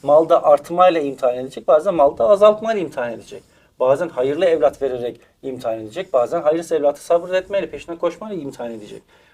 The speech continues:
Dolayısıyla bu imtihan ölçülerinde senin isteğinin dışında ekstradan bir imtihanla karşılaşabilirsin.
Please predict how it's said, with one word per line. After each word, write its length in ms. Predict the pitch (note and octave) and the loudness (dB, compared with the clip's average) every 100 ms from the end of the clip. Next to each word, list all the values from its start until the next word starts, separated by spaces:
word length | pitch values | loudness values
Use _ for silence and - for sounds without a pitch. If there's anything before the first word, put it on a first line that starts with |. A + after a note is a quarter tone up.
| - | -2
Dolayısıyla 440 | D#3 F3 F#3 F#3 | 0 0 0 -2
bu 120 | G3 | -2
imtihan 460 | F3+ F3 E3+ G3 G#3 | -2 -4 0 2 2
ölçülerinde 760 | F3+ E3 - E3+ E3 E3+ A#3 B3+ _ _ | -2 -4 -2 -4 -4 0 0 0 _ _
senin 400 | - - F#3 A3+ | -16 -4 -4 -2
isteğinin 460 | F#3 - F3 F#3 E3 | -8 -4 -4 -2 -6
dışında 260 | E3 G#3 | -4 -2
ekstradan 480 | - G3+ - G3+ F#3+ | -2 -2 -4 -2 -2
bir 60 | F#3 | -4
imtihanla 360 | E3+ F#3 F#3 | -2 -2 -2
karşılaşabilirsin. 800 | F3 E3+ D#3+ F#3 F3+ G3 - - | 0 -2 -2 -8 -8 -14 -20 -20